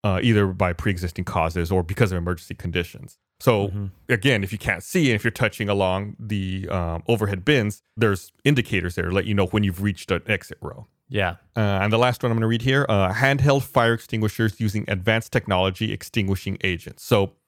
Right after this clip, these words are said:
Speaker 1: just m-, better fire extinguishers.
Speaker 2: I have a question about, they said it was preventable, but when they opened up the emergency exits, the fire basically got infinitely worse.
Speaker 1: They said it was survivable.
Speaker 2: Okay, yeah, sorry. But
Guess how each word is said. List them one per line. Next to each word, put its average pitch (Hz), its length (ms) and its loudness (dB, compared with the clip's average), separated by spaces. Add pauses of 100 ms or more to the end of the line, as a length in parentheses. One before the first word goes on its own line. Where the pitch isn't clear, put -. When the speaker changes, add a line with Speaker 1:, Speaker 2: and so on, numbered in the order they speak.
(200)
Speaker 1:
just 117 240 -2
m-, 117 140 -6 (180)
better 110 480 4 (180)
fire 85 200 0
extinguishers. - 600 -14 (200)
Speaker 2:
I - 20 0
have 151 140 2
a 139 60 -2
question 120 540 2
about, 98 440 2 (140)
they 135 180 2
said 151 180 2
it 143 60 6
was 131 160 0
preventable, 107 560 2
but 101 340 0 (120)
when 110 240 2
they 107 220 4
opened 113 300 2
up 110 160 2
the 110 100 0
emergency 98 480 -2
exits, - 680 -2 (180)
the 98 360 -2 (120)
fire 98 320 2
basically 92 680 -4 (100)
got 90 240 0 (160)
infinitely 95 500 -2
worse. 92 540 0 (140)
Speaker 1:
They 147 100 4
said 170 220 2
it - 20 4
was 127 140 2
survivable. 95 840 0 (120)
Speaker 2:
Okay, 127 240 2
yeah, 107 180 0
sorry. 95 400 -2 (200)
But 123 240 2